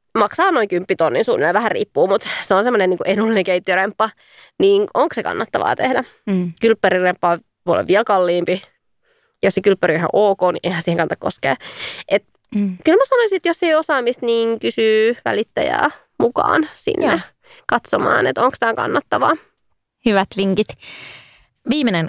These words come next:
Speaker 2: kuulijakysymys. Miksi sata sijoitusasuntoa? Miksi ei esim. viiskyt riitä?
Speaker 1: Siis miksei?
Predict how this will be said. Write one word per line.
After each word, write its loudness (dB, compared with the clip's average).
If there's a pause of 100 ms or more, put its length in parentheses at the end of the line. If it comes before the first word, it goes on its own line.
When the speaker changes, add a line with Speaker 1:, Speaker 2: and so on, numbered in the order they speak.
Speaker 2:
kuulijakysymys. -4 (540)
Miksi 0 (240)
sata 0
sijoitusasuntoa? 0 (360)
Miksi -2 (300)
ei 2
esim. 0 (100)
viiskyt 0 (140)
riitä? 0 (720)
Speaker 1:
Siis -20
miksei? 0